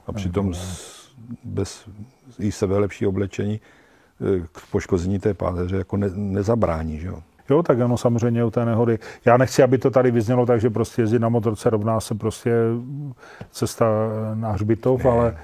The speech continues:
Speaker 2: je pravda, ale to se týká jakékoliv aktivity. Prostě když jedu na kole, tak ta přilba asi taky má svůj význam.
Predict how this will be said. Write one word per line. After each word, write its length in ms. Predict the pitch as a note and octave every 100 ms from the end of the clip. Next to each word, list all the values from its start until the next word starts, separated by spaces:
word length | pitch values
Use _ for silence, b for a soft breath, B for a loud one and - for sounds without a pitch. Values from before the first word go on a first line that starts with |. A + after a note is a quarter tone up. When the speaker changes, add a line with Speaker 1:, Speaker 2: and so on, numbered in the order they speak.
| B B -
Speaker 2:
je 80 | A2+
pravda, 480 | A#2+ A#2+ C3 C3 C3+
ale 300 | B2+ A#2 A#2
to 120 | C3
se 140 | -
týká 300 | B2+ C3 C#3+
jakékoliv 460 | A2+ C#3+ B2 C#3+ A#2
aktivity. 440 | G2 - A#2 G#2+ F#2
Prostě 340 | G2+ - A2
když 140 | G2+
jedu 160 | A#2 A#2+
na 140 | A#2
kole, 260 | F#2+ A#2 A#2
tak 180 | A#2+ -
ta 100 | A#2
přilba 380 | - A2 A2+ A2+
asi 160 | C3+
taky 240 | G#2+ - A2+
má 160 | A2+
svůj 200 | - B2
význam. 480 | A2+ A2 A#2+ A#2+ B2